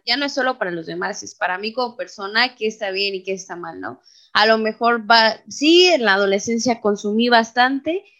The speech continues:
pero ahorita a lo mejor ya no, ya, ya, o tal vez ya no lo hago, o tal vez lo hago mucho menos, ¿no? Pero porque sé que ya no me beneficia o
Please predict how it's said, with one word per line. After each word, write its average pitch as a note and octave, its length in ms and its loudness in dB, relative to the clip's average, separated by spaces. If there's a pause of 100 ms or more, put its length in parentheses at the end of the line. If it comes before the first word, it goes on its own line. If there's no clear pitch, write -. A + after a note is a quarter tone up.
(280)
pero A#3 220 4
ahorita C4 360 4
a C4+ 80 4
lo A#3 60 0
mejor A#3 260 0
ya A3 160 2
no, G#3 400 -4
ya, G#3+ 800 2
ya, G#3 160 -4
o G#3 100 -6
tal B3 160 2
vez B3+ 100 -4
ya A#3+ 120 4
no A#3+ 80 2
lo G#3+ 180 6
hago, A#3 500 0
o G3 140 -8
tal G3+ 200 -8
vez G3 160 -16
lo G3+ 100 0
hago A3 220 0
mucho G#3 340 -12
menos, G#3 400 -8
¿no? A3+ 180 -20 (280)
Pero A3 220 4
porque G#3+ 360 2
sé G#3+ 200 -2
que G#3 540 0 (560)
ya G#3+ 280 4
no A3 240 0
me G3 300 2
beneficia A3+ 1160 0
o F3+ 280 -6